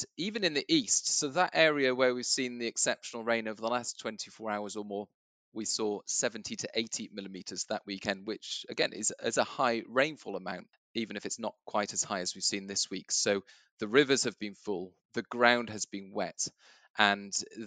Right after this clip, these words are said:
that period, the sixth to the seventh of October, was the wettest two-day period on record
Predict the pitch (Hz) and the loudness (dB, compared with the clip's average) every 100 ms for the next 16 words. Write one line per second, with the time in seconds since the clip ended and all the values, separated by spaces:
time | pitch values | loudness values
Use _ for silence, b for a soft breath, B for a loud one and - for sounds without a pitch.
0 | 104 135 147 - - - 131 110 90 - | 4 6 6 0 -6 0 0 2 -2 -4
1 | 90 120 - 110 - 110 98 - 104 - | -4 -2 -4 -4 -2 -4 -4 -12 -12 -6
2 | 113 101 87 - _ - 107 - - 110 | -6 -4 -8 -12 _ -8 -8 -8 -10 -10
3 | 110 120 123 - 110 - - - - - | -6 0 0 0 -2 0 -2 -2 -10 -8
4 | 127 113 107 - 113 104 101 - 104 101 | -6 -2 -2 -2 -4 -4 -6 -10 -14 -10
5 | 104 113 - 90 92 | -6 -6 -6 -12 -12